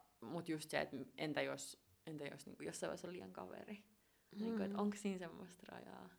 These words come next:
Speaker 2: Niin,
Speaker 1: Onks
Speaker 2: niin,
Speaker 1: siinä?
Speaker 2: just vaikka jos, ää, no joku hypoteettinen tilanne,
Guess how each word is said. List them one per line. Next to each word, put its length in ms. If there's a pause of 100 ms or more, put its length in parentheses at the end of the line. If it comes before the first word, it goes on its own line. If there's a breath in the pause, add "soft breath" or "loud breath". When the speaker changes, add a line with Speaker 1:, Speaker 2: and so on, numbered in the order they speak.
(640)
Speaker 2:
Niin, 400
Speaker 1:
Onks 120
Speaker 2:
niin, 260
Speaker 1:
siinä? 160
Speaker 2:
just 160
vaikka 260
jos, 320
ää, 320 (540)
no 200
joku 200 (100)
hypoteettinen 720
tilanne, 480